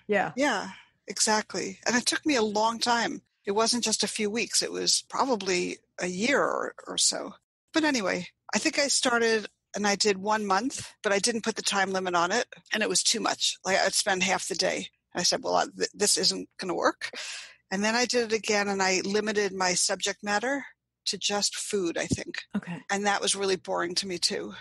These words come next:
Speaker 2: <laughs>
Speaker 1: <laughs>
Speaker 2: So, so I went through those two months and then I finally decided, "Okay, now I know what I wanna do. I'm just gonna paint every day, whatever I wanna do, but the limit is gonna be the, um, time, the thirty minutes."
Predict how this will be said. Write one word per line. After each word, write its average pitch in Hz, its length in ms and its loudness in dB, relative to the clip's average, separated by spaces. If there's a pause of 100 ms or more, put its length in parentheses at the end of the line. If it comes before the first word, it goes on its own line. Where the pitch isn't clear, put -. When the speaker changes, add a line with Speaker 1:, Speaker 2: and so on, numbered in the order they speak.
(140)
Speaker 2:
<laughs> - 0 -
Speaker 1:
<laughs> 208 80 2 (1400)
Speaker 2:
So, 214 280 2 (200)
so - 160 2
I 233 60 4
went 247 200 0
through 311 140 2
those 214 300 2
two - 160 -2
months 185 380 0
and 202 140 0
then 208 140 2
I 220 100 2
finally 208 460 2
decided, 185 720 0 (200)
"Okay, 262 520 2
now 208 260 2
I 220 80 2
know 220 140 2
what 208 120 2
I 208 60 4
wanna 202 220 -4
do. 196 180 0
I'm 190 140 2
just 190 240 -2
gonna 196 260 -4 (240)
paint 208 260 -2
every 254 180 0
day, 214 440 2 (760)
whatever 202 340 0
I 247 100 2
wanna 233 280 0
do, 196 240 0
but 190 160 -6
the 196 120 0
limit 208 340 2
is 202 160 0
gonna 202 200 -4
be 185 160 -2
the, 180 280 2
um, 180 160 0
time, 175 440 0 (280)
the 180 80 -2
thirty 180 300 0
minutes." - 480 -2